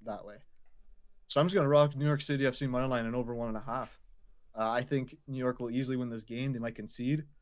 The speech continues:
but I think I backed this, this great offense, surprisingly, in the M L S to basically carry this team to victory.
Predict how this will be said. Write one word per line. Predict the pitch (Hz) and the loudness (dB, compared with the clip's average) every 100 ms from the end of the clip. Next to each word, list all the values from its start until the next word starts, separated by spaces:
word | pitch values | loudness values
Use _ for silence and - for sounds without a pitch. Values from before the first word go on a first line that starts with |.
| _ _ _ - | _ _ _ -6
but | 113 | -2
I | |
think | 120 135 | 0 2
I | 117 | 2
backed | 98 110 123 - | 2 0 0 -2
this, | 113 113 - | -6 -6 -10
this | 113 110 - - _ _ - | -12 -12 -14 -20 _ _ -20
great | 113 107 107 131 107 | -16 -4 2 4 6
offense, | 113 120 101 101 | 4 4 -2 -10
surprisingly, | 104 107 110 107 104 | -10 -4 -2 -2 -6
in | 104 | -8
the | 104 | -8
M | 104 | -8
L | 101 | -4
S | 110 110 - - - - _ _ | -2 -4 -10 -16 -20 -20 _ _
to | 120 113 113 113 113 - _ _ _ - | 2 4 4 0 -4 -12 _ _ _ -2
basically | 123 - 135 131 | 0 0 -2 -2
carry | 131 139 | 0 0
this | 139 | -2
team | - 139 | -2 -4
to | 139 | -2
victory. | 120 143 151 | -6 -6 -8